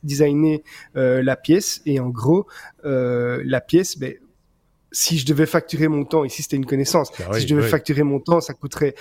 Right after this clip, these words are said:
Speaker 1: ça coûterait un, un certain, ça coûterait peut-être cent-, quelques centaines d'euros, mais en attendant, à partir de ça, sa, sa pompe à chaleur qui vaut sept, sept, entre sept et dix mille euros, il a pas dû la remplacer. Donc oui, ça peut être rentable, euh,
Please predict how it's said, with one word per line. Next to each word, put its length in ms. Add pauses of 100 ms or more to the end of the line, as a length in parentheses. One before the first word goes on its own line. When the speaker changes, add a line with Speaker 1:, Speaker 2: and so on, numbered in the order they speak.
(140)
Speaker 1:
ça 140
coûterait 400
un, 220
un 100
certain, 580
ça 140
coûterait 300
peut-être 240
cent-, 140 (100)
quelques 240
centaines 340
d'euros, 400 (240)
mais 140
en 80
attendant, 580 (260)
à 120
partir 340
de 80
ça, 400
sa, 200 (140)
sa 220
pompe 260
à 40
chaleur 300
qui 180
vaut 240
sept, 220 (160)
sept, 280
entre 180
sept 260
et 20
dix 100
mille 200
euros, 260 (240)
il 120
a 60
pas 140
dû 100
la 140
remplacer. 520 (220)
Donc 240
oui, 180
ça 200
peut 160
être 220
rentable, 680
euh, 300